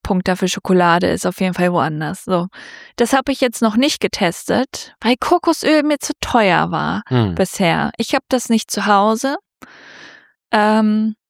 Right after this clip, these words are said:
Speaker 1: und deswegen <laughs> hab ich einfach die kleinen Pralinchen in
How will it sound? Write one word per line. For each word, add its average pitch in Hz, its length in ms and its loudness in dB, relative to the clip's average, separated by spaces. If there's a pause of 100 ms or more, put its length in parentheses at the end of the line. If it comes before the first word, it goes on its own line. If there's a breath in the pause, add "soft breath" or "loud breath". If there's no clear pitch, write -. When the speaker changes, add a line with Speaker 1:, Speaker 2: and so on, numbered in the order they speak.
(140)
Speaker 1:
und 220 140 2
deswegen 226 640 2
<laughs> - 460 -8 (100)
hab 240 240 0
ich - 200 -2
einfach 233 420 0 (420 loud breath)
die 247 80 0
kleinen 220 480 2
Pralinchen 233 880 0 (340 loud breath)
in 233 80 0